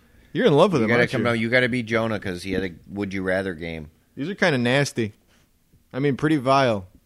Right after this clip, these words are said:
Speaker 1: I'm gonna, I'm actually one of 'em. I'm
Speaker 2: So
Speaker 1: not
Speaker 2: you're
Speaker 1: gonna, like,
Speaker 2: Jonah,
Speaker 1: say it
Speaker 2: so
Speaker 1: in
Speaker 2: you
Speaker 1: front
Speaker 2: gotta
Speaker 1: of
Speaker 2: go,
Speaker 1: you.
Speaker 2: "Dom Jonah."
Speaker 1: Ah.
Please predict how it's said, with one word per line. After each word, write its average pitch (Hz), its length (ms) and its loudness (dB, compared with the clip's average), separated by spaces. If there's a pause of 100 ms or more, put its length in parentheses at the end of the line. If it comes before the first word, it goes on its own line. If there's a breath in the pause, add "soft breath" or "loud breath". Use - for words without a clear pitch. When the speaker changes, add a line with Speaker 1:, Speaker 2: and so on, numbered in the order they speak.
(140)
Speaker 1:
I'm 127 120 -12
gonna, 156 200 0
I'm 147 240 2
actually 151 220 0
one 143 180 2
of 143 60 2
'em. 127 120 -2
I'm 123 60 -4
Speaker 2:
So 123 80 -2
Speaker 1:
not 107 80 2
Speaker 2:
you're 120 140 2
Speaker 1:
gonna, 117 180 -2
like, 117 100 2
Speaker 2:
Jonah, 107 120 0
Speaker 1:
say - 60 -6
it - 40 -6
Speaker 2:
so 107 60 -2
Speaker 1:
in 104 40 -2
Speaker 2:
you 110 100 2
Speaker 1:
front 127 80 -4
Speaker 2:
gotta 104 140 6
Speaker 1:
of 95 60 -2
Speaker 2:
go, 101 100 2
Speaker 1:
you. 92 140 -6
Speaker 2:
"Dom 131 400 8
Jonah." 104 540 6
Speaker 1:
Ah. 101 800 -8